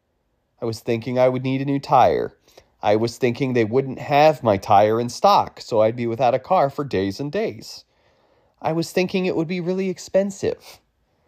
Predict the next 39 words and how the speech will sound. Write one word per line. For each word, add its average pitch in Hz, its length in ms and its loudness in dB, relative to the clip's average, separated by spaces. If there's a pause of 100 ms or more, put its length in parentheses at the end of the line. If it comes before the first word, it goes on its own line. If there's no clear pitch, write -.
(180)
With 139 140 -6
these 196 200 -4
thoughts, 180 580 0
what 147 180 0
was 151 120 -4
I 160 100 4
doing? 156 340 -2
I 131 80 4
was 143 180 -8
ruining 151 340 0
my 151 200 2
own 156 120 0
afternoon, 151 640 -4
right? 110 260 -2
So 123 120 -8
the 139 100 0
first 175 300 -2
arrow 170 420 6
is, 120 340 -2 (340)
"That 339 140 -4
tire's 226 360 0
getting 104 240 -2
flat." 85 360 -2 (440)
The - 60 -10
second 160 340 0
arrow 170 360 6
is 110 180 2
all 170 260 4
those 165 180 2
thoughts - 300 2
I 101 80 4
was 90 160 -4
having. 71 400 -2 (1200)
It's 110 120 -8
like 123 220 0
being 147 220 2
hit 120 300 0
by 139 140 6
another 127 420 2